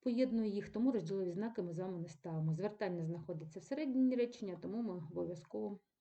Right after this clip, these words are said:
відокремлюємо його за обов'язковими, за правилами, які розглядали раніше.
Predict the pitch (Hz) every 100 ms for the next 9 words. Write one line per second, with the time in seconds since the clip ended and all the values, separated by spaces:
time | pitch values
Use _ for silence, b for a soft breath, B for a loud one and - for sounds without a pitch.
0 | - 175 165 160 190 202 185 170 175 -
1 | _ _ _ 180 180 185 170 170 165 170
2 | - 160 - 262 254 233 226 _ _ _
3 | _ _ _ _ _ 208 202 208 226 233
4 | 196 180 175 196 208 180 175 170 190 175
5 | 160 151 135 -